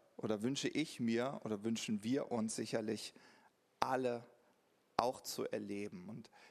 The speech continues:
deswegen habe ich euch zum Abschluss einen Song mitgebracht.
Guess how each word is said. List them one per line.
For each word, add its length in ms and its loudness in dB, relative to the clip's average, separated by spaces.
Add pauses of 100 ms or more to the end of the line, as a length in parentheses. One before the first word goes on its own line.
(120)
deswegen 300 -2
habe 140 2
ich 140 -4
euch 340 -2 (360)
zum 240 -4
Abschluss 460 -2
einen 180 -2
Song 320 -4
mitgebracht. 760 -6